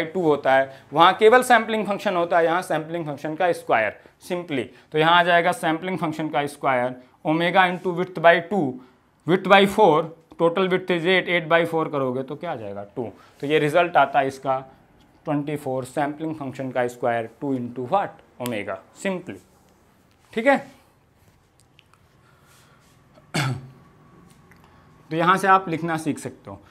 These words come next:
और अगर शिफ्टेड यही आ गया, ये सिमेट्रिक है तभी ऐसा लिख सकते हो। सिमेट्रिक मतलब जैसा लेफ्ट में वैसा राइट में, जैसा रेक्ट में था। अगर यही एसिमेट्रिक आ जाए तो शिफ्टिंग आप अप्लाई कर दोगे कि ट्रायंगुलर वेव कितना शिफ्ट हुई होगी। पहले उसको सिमेट्रिक रखो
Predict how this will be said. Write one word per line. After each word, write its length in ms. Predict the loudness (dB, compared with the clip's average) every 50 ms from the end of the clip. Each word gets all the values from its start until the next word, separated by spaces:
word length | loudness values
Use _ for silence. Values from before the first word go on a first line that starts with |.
| -20 _ _
और 140 | 2 4 4
अगर 180 | 6 6 4 4
शिफ्टेड 600 | 4 0 -2 -2 0 4 6 8 8 6 4 -2 -4 0
यही 260 | 2 4 4 4 4 8
आ 140 | 10 10
गया, 220 | 10 10 8 6 6
ये 180 | 6 6 6 6
सिमेट्रिक 580 | 6 4 4 4 4 2 2 2 0 6 8
है 60 | 6 8
तभी 260 | 8 6 6 8 8 8
ऐसा 260 | 8 10 10 6 6
लिख 180 | 6 4 2
सकते 300 | 2 -2 -2 -2 0 0
हो। 120 | 0 0 0
सिमेट्रिक 480 | -2 -4 -2 -2 -2 0 0 -2 2
मतलब 300 | 2 0 2 4 2 4
जैसा 260 | 4 2 2 4 4 4
लेफ्ट 280 | 4 4 2 0 -2 -2
में 100 | 0 2
वैसा 280 | 2 2 4 4 4 6
राइट 300 | 8 6 6 6 2 -2
में, 100 | -4 0
जैसा 240 | 0 0 2 4 4
रेक्ट 220 | 4 4 2 2 0
में 180 | -2 -2 0 0
था। 240 | 0 -2 -2 -4 -8 -18 -20 -20 -18 0 4
अगर 200 | 6 8 8 8
यही 220 | 8 6 6 6 8 10 10
एसिमेट्रिक 540 | 10 10 8 2 2 0 2 2 4 8
आ 80 | 8 8
जाए 180 | 8 8 6 6
तो 120 | 4 2
शिफ्टिंग 420 | 0 0 -4 -4 -4 -6 0 6
आप 160 | 6 6 6 4
अप्लाई 320 | -2 4 6 8 8 8
कर 160 | 6 4 4
दोगे 220 | 4 2 2 2 0
कि 120 | 0 -4
ट्रायंगुलर 420 | 0 2 0 2 2 2 0 0
वेव 240 | 0 0 0 0 0 -2
कितना 300 | -6 -4 0 0 0 2
शिफ्ट 320 | 2 -2 -4 -4 -4 -4
हुई 160 | -2 -2 2
होगी। 240 | 2 2 2 2 0
पहले 260 | 4 6 6 8 8 4
उसको 240 | 2 2 0 -4
सिमेट्रिक 480 | -2 -2 0 0 0 0 0 0 0 4
रखो 300 | 4 4 6 6 6 6